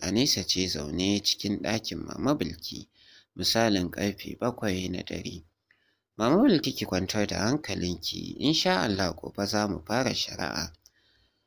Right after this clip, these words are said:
Sannan ina so don Allah ki saki jikinki a kotu,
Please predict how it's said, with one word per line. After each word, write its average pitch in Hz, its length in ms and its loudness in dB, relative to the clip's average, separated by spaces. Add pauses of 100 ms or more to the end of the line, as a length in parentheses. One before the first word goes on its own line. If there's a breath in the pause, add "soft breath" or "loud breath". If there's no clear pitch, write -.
(160)
Sannan 196 460 8
ina 170 180 8
so 131 220 4
don 104 260 4
Allah 104 500 4
ki - 140 -8
saki - 320 -2
jikinki 110 800 2
a - 80 -8
kotu, 156 560 -2